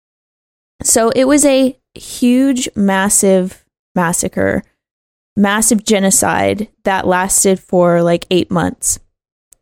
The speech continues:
And, um,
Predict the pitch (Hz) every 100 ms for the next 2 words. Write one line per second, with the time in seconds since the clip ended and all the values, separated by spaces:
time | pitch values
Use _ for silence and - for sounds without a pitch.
0 | _ _ _ _ _ _ _ _ _ _
1 | - 226 240 240 240 240 247 - 214 214
2 | 214 208 214